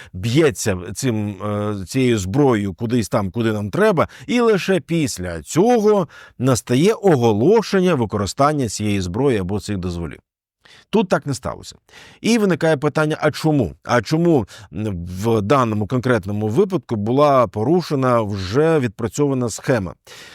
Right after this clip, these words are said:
Відповіді насправді кілька, але мені здається, найімовірніша одна відповідь тут є найправильнішою. А саме, як ми знаємо, як я вже сказав,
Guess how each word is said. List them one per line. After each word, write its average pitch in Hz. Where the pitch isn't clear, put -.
Відповіді 202
насправді 156
кілька, 104
але 160
мені 165
здається, 151
найімовірніша 139
одна 135
відповідь 123
тут 135
є 120
найправильнішою. 92
А 147
саме, 85
як 113
ми 95
знаємо, 139
як 107
я 90
вже 85
сказав, 131